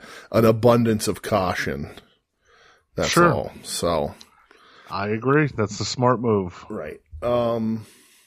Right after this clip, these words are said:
Speaker 1: but yeah, so how are you, pal? You okay? You
Speaker 2: Yeah,
Speaker 1: good
Speaker 2: man.
Speaker 1: down
Speaker 2: Hanging
Speaker 1: there?
Speaker 2: out,
Speaker 1: Yeah.
Speaker 2: chilling,
Speaker 1: Good.
Speaker 2: enjo-, enjoying my life. That's about
Speaker 1: Yeah.
Speaker 2: it.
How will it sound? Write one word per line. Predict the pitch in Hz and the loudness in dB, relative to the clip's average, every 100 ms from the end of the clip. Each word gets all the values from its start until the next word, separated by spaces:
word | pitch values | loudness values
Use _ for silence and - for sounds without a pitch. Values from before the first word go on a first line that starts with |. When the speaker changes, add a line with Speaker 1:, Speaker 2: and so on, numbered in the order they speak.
| _ _ _ _ _ _ _ _ | _ _ _ _ _ _ _ _
Speaker 1:
but | 254 | -2
yeah, | 311 - - | 0 -2 -6
so | - 127 | -4 2
how | 156 | 4
are | 156 | 4
you, | 160 | 2
pal? | - 151 147 | 0 2 2
You | 123 135 | 4 4
okay? | 135 143 139 139 - - - - _ _ - | 4 4 2 0 -10 -14 -14 -20 _ _ -8
You | 107 | 0
Speaker 2:
Yeah, | 131 | 4
Speaker 1:
good | 180 | 4
Speaker 2:
man. | 165 156 180 | 2 0 0
Speaker 1:
down | 165 120 | 0 2
Speaker 2:
Hanging | 120 127 139 | 4 4 4
Speaker 1:
there? | |
Speaker 2:
out, | 147 165 - _ _ _ | 2 2 -4 _ _ _
Speaker 1:
Yeah. | - | -8
Speaker 2:
chilling, | - 117 147 156 165 | -2 2 2 0 -4
Speaker 1:
Good. | 143 110 | -4 -4
Speaker 2:
enjo-, | 92 110 - | -2 -2 -4
enjoying | 110 107 113 117 127 | -8 -4 2 6 6
my | 123 123 | 6 4
life. | 120 95 82 - | 4 2 -2 -6
That's | 101 98 | -8 -8
about | 107 107 107 | 0 2 2
Speaker 1:
Yeah. | |
Speaker 2:
it. | 90 | 0